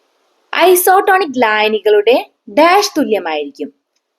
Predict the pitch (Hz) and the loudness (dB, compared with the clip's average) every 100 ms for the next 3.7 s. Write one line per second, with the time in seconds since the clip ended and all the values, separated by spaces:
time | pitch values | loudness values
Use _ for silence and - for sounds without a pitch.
0 | _ _ _ 190 202 208 214 247 240 254 | _ _ _ 0 2 2 2 2 4 4
1 | 254 254 208 190 196 214 220 226 226 269 | 2 2 0 0 0 0 4 4 4 0
2 | 427 _ _ _ 220 311 370 415 - 302 | -2 _ _ _ -2 0 2 0 -2 -4
3 | 220 196 175 160 151 151 | -2 -4 -4 -6 -8 -14